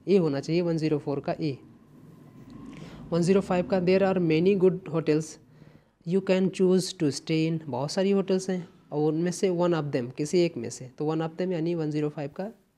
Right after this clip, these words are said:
बी बॉल हो जाएगा। वन ज़ीरो सिक्स देख लेते हैं, वन ज़ीरो सिक्स में जो आंसर हो जाएगा "The bus service is very good। There is a bus every ten minutes", यानी वन ज़ीरो सिक्स का डी डॉग हो जाएगा। वन ज़ीरो सेवन में कह रहा है, "We live near a busy airport।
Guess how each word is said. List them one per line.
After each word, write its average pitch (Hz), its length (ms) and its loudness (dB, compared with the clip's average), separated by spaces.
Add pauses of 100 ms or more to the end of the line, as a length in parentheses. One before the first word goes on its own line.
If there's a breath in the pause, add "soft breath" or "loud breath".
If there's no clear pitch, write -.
(160)
बी 147 180 -4
बॉल 131 260 -4
हो 127 100 -6
जाएगा। 127 240 -6
वन 147 160 -6
ज़ीरो 160 200 -2
सिक्स 170 280 -10
देख 160 180 -4
लेते 156 220 -6
हैं, 196 100 -10 (600 soft breath)
वन 165 100 -4
ज़ीरो 180 220 0
सिक्स - 320 -8
में 170 180 -2
जो 165 120 0
आंसर 165 240 -4
हो 156 100 0
जाएगा 151 340 -2 (340 loud breath)
"The 160 140 0
bus 190 260 2
service 180 300 2
is 165 140 0
very 151 340 2
good। 120 100 -2
There 170 480 0
is 165 100 0
a 160 200 0
bus 180 360 0 (600 soft breath)
every 214 300 4 (100)
ten 151 200 2
minutes", 127 340 -6
यानी 170 240 -2
वन 175 160 -2
ज़ीरो 160 200 0
सिक्स 160 280 -6
का 156 120 -4
डी 143 220 -2
डॉग 127 220 -4
हो 127 100 -6
जाएगा। 123 440 -8
वन 156 140 -4
ज़ीरो 156 220 -2
सेवन 156 240 -4
में 156 160 -4
कह 160 100 -6
रहा 160 100 -2
है, 165 160 -4
"We 165 120 0
live 175 220 2
near 165 320 0
a 147 40 -4
busy 151 320 2
airport। 175 260 -2